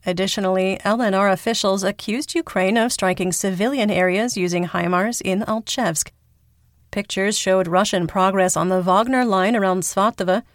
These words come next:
with three rows of half-height dragon's teeth interconnected with cables. Similar work that started in Khyrsky Zolote has expanded to Popasna.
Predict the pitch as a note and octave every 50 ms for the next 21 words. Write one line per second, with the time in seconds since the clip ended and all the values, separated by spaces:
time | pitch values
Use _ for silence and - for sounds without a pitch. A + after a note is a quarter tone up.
0 | _ _ _ - G3+ G3+ G#3+ G#3 - - - - G#3+ A3 A#3+ C#4+ E4+ D4+ A3+ A#3
1 | C4+ B3+ B3+ B3 B3 - - G#3 F#3 A#3 - - G#3+ F#3+ G3 - - - G#3 G#3
2 | A3 G3+ G#3 G3+ G#3 - - F#3 F3+ A3+ A3+ - F#3 F#3 E3+ - F#3+ F#3 - G3+
3 | G#3+ A3 G#3 - - - F#3+ F#3+ F#3+ G3 - - A3+ A3 G#3 F#3 E3+ - D#3 -
4 | - _ _ _ _ _ _ _ _ _ _ - - - - G3+ G3 G3 F#3+ F#3+
5 | F#3 F3+ F#3+ F#3+ F#3+ - - F#3 F3+ E3 - - F#3+ F#3+ G3 G3+ F#3+ F#3 F#3 F3+
6 | E3 - G#3+ A3 A#3 - - G3 E3+ F3+ F3 F3 G3+ G#3+ A#3 - - F#3+ G3 A3+
7 | A#3+ G#3 G#3+ G#3 G#3 A3+ A3+ - - - - C#4 C#4 C4+ A#3+ F#3 F#3+ G#3+ C4+ C4+
8 | - - F#3 E3+ - - F3 E3 - A3+ A3 G#3 G3+ - F3 - D3+ D3+